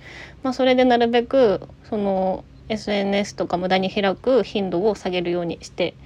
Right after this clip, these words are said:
います。はい。なので、まあ、仕事中も、あの、離れた場所に置くか、まあ、一応私が住んでるところにワーキングルームがあったりするので、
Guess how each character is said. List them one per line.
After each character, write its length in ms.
い 80
ま 160
す。 300
は 160
い。 80
な 120
の 160
で、 120
ま 100
あ、 20
仕 120
事 240
中 220
も、 360
あ 120
の、 280
離 200
れ 80
た 100
場 120
所 100
に 80
置 220
く 20
か、 280
ま 100
あ、 20
一 200
応 80
私 280
が 100
住 140
ん 60
で 80
る 80
と 100
こ 120
ろ 60
に 80
ワ 160
ー 20
キ 120
ン 80
グ 60
ル 100
ー 40
ム 120
が 80
あ 40
っ 20
た 100
り 60
す 100
る 80
の 140
で、 220